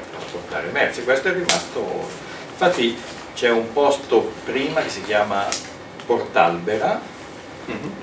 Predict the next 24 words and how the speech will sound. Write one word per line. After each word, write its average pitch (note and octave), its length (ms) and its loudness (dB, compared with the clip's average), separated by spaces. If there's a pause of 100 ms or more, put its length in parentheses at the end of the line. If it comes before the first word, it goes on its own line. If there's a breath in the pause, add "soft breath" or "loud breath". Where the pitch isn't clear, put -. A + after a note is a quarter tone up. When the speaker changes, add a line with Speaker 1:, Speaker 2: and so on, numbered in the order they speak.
(120)
Speaker 1:
che - 80 -2
infatti - 420 0
era F2 120 2
il - 120 -2
porto - 460 0
dove F#2+ 260 -2 (260)
portavano G2+ 720 -2
i F#2+ 60 -2
romani, G2 480 0
i G2 60 -4
romani, F2+ 460 2
i E2 60 -8
tempi F#2 300 -4
dei E2+ 140 0
romani, - 480 0
ci - 140 -10
sono - 120 -4
Speaker 2:
Ah, F#2+ 40 0
Speaker 1:
ancora G#2 340 4
dei G2+ 100 4
Speaker 2:
sì, G2+ 60 6
Speaker 1:
reperti F3+ 420 4
Speaker 2:
sì. - 60 0
Speaker 1:
e F2+ 680 -2